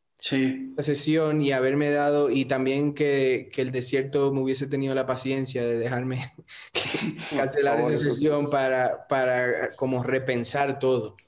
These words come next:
Speaker 2: Y ahí fue donde pensamos en, en, en ta-, porque también el, el problema que yo tengo yo como compositor es que también yo, yo hago estas cosas que son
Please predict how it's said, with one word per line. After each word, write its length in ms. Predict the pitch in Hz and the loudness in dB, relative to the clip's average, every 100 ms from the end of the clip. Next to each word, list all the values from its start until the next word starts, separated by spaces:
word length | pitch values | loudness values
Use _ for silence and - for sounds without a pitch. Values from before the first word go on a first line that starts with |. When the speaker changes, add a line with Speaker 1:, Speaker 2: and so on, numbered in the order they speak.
| - | -8
Speaker 2:
Y 120 | 123 | 0
ahí 120 | 131 | 0
fue 140 | 143 147 | 2 2
donde 200 | 147 147 | 2 2
pensamos 1040 | 147 147 151 151 151 147 135 - - - - | 2 2 0 0 0 0 -4 -8 -14 -10 -2
en, 320 | 139 139 127 | 0 2 0
en, 440 | 139 135 131 127 - | 0 0 0 -2 0
en 400 | 139 131 123 - | 0 0 -2 -2
ta-, 200 | - - | -4 0
porque 220 | 160 170 | 0 2
también 320 | 180 196 247 | 2 2 2
el, 300 | 226 175 175 | 2 2 2
el 80 | 160 | 2
problema 360 | 170 170 226 226 | 2 2 2 2
que 80 | |
yo 100 | 214 202 | 2 2
tengo 200 | 208 196 | 2 4
yo 160 | 196 | 2
como 220 | 190 180 160 | 2 0 0
compositor 640 | 160 156 151 147 170 156 | 0 0 0 2 2 2
es 100 | 151 | 2
que 100 | 156 | 0
también 380 | 156 151 160 170 | 2 2 2 2
yo, 280 | 160 131 | 2 0
yo 180 | 139 151 | 0 2
hago 220 | 165 165 | 2 2
estas 200 | 165 160 | 2 0
cosas 380 | 156 156 156 156 | 0 -2 0 0
que 100 | 151 | 0
son 480 | 139 147 147 151 147 | -2 0 0 0 -2